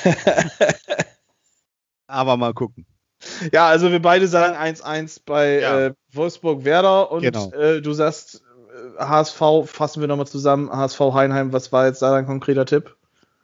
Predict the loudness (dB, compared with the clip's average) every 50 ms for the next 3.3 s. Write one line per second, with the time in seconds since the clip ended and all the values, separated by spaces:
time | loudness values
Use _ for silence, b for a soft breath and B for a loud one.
0 | _ _ _ _ _ _ _ _ _ 0 2 2 2 0 -2 -4 -4 -4 -2 0
1 | 2 2 2 2 2 2 2 2 2 0 0 0 0 -2 -2 -4 -10 -8 -4 -4
2 | -4 -2 0 0 2 2 0 -2 -6 _ _ _ -16 -14 -12 -12 -10 -6 -4 -4
3 | -4 -4 -6 -10 -12 -14